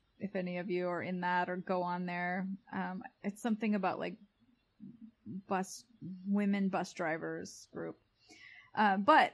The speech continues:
if, if Matt's curious, and, and so I wanted to throw it out there, I'm curious if you have any bus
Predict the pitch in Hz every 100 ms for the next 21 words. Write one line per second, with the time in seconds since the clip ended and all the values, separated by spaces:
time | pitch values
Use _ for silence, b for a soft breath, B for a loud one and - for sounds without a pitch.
0 | - 262 247 - - _ _ - 269 240
1 | - 226 277 330 330 - 294 233 214 202
2 | 226 - 226 220 214 190 214 214 214 240
3 | 220 233 226 233 233 208 202 202 196 208
4 | 214 226 208 208 202 202 220 226 220 214
5 | 214 208 196 196 214 220 - -